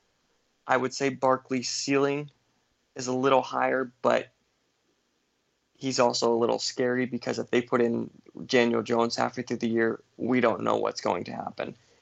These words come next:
And that is very scary. Um, I would say McCaffrey is your most consistent option. I know this might, I keep talking about consistency this, this whole podcast.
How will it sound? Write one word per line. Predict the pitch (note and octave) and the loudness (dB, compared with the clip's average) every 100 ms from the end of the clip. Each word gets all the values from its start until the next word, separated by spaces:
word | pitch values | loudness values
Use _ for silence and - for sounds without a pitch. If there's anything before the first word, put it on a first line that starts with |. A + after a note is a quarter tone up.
| - | -4
And | G#2 G#2+ | 0 2
that | G#2+ G#2+ - | 4 4 2
is | - A2+ | -4 -8
very | A#2 A2+ G#2+ | -4 -2 -2
scary. | G#2 - B2+ A#2 A2+ A#2+ B2 _ _ _ - | -6 -2 2 4 4 -2 -8 _ _ _ -12
Um, | - A2+ F#2 G2+ A#2+ _ _ _ _ _ - _ | -4 -2 -4 -8 -16 _ _ _ _ _ -20 _
I | B2+ | 2
would | C3+ C3+ | 2 2
say | B2 | 0
McCaffrey | A2+ A2 A#2 A2+ - C3 C3 | 0 -2 0 0 0 -2 -2
is | A#2+ | -4
your | A#2 | -4
most | A2+ A2+ - | -4 -6 -8
consistent | - G2+ - - _ - A#2+ - C3 C3+ | -12 -10 -12 -16 _ -4 -4 -2 -2 -2
option. | C#3+ - E3 | -2 -2 -2
I | C#3+ | 0
know | A#2+ B2+ A#2 | 4 4 2
this | A#2 - | -2 -6
might, | A2+ A2 _ _ _ _ _ - | -8 -8 _ _ _ _ _ -10
I | - | -8
keep | - A#2 | -8 -10
talking | B2+ A#2 A2+ | -8 -8 -6
about | A#2 - | -6 -6
consistency | A2 - A#2 A#2 - | -10 -8 -8 -8 -6
this, | A#2+ - | -4 -4
this | A#2 G#2+ | -2 0
whole | A#2+ A#2 | 2 2
podcast. | A#2+ A#2+ C3 | 2 0 -4